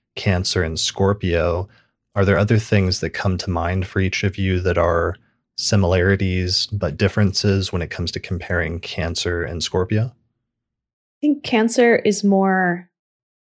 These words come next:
Speaker 2: defensive and Scorpio is a little bit more, um, offensive. Like, it'll,
Speaker 1: Offensive.
Speaker 2: it'll, it'll attack, whereas Cancer will kind of retreat unless,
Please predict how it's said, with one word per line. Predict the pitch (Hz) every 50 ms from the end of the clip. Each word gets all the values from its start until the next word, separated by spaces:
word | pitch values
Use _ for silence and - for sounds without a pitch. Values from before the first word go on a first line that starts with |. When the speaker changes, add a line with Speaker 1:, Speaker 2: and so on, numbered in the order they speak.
| _ _ -
Speaker 2:
defensive | 208 196 - - 175 170 185 180 - 208 202 202 196 196 - -
and | 196 190 180 170 160 170
Scorpio | - - - - 180 180 180 190 180 175 175
is | 175 170 -
a | 165
little | 170 160 175 165
bit | 175 160 -
more, | 180 180 170 165 165 165 165 165 156 -
um, | 165 165 160 156 160 - - - -
offensive. | 175 180 180 - 190 202 208 - 254 269 254 254 - -
Like, | - 165 165 -
it'll, | - 185 180 170 170 175
Speaker 1:
Offensive. | 170 - 175 156 -
Speaker 2:
it'll, | 214 208 185 175 175 185 185 _ _
it'll | - 226 196 190 190 185
attack, | 175 165 - - 175 170 175 175 185
whereas | 170 165 170 170 -
Cancer | - 160 165 165 190
will | 175 175 170
kind | 170 185 160 160 160
of | 160 160 160 - _ _ _ _ _ _ _ _ _ _ _ - -
retreat | 175 175 - - 170 160 175 202 - -
unless, | - 180 175 175 175 165 160 170 - - - - -